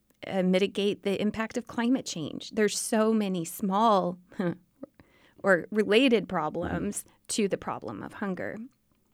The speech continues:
So at the university level, it's been an incredibly invigorating, um, space to be in, to see how many people at Baylor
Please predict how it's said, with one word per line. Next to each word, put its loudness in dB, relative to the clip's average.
So 6
at 0
the -2
university 0
level, -6
it's 2
been 2
an -4
incredibly -4
invigorating, -2
um, -6
space 2
to -6
be 0
in, -2
to -4
see -2
how 2
many 2
people -4
at -2
Baylor -6